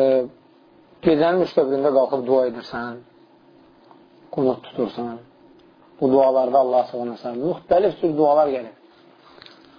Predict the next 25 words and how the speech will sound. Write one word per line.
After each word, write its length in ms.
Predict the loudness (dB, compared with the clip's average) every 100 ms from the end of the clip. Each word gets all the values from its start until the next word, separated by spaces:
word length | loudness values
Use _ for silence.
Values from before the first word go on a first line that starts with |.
| _ _ _ -4
Müxtəlif 400 | -2 2 2 2
cür 140 | -2 0
şərlərdən 500 | 0 2 0 0 0
Allaha 320 | 2 4 4
sığınırsan. 520 | 2 -10 -16 -14 -8 -2
Bunlardan 360 | 0 0 2
birini 200 | 2 2
misal 260 | 0 0 -2
çəkmək 280 | -4 -2 0
olar. 200 | 2 0 -6 _ _ _ _ _ -20 _ -4
Hər 260 | 2 2 0 -2
gün 280 | -2 -2 -8 -20 _ _ _ _ _ _ _ -20 _ _ _
biz 220 | -2 2
dua 180 | 4 2
edirik 300 | 2 -2 -2
bunu. 220 | -4 -6 -8
Deyirik, 340 | -10 -6 -2 -2
"Əuzu 240 | 0 -2 -2
bi 80 |
kəlmətillah 600 | -2 -2 -2 -6 -4 -4 -6
təmməti 400 | -6 -6 -6 -8
min 160 | -10 -10
şərri 400 | -4 -2 -2 -2
mə 220 | 0 0 0
xaləq." 400 | -2 -4 -6